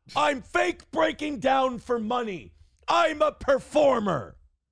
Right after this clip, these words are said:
I'm an actor.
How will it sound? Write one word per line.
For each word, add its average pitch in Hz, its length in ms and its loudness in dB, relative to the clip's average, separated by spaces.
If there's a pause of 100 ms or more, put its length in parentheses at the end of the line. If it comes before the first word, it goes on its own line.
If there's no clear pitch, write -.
(960)
I'm 339 360 0
an 311 180 0
actor. 240 1040 -2